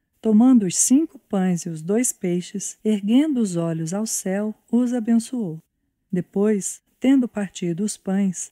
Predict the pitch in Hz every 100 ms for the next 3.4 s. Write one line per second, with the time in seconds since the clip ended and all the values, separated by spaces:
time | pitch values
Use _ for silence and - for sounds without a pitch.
0 | - 190 269 294 269 226 190 196 214 -
1 | 208 220 226 233 - _ _ 262 247 220
2 | 233 - 247 208 190 190 208 - 247 226
3 | 180 165 160 -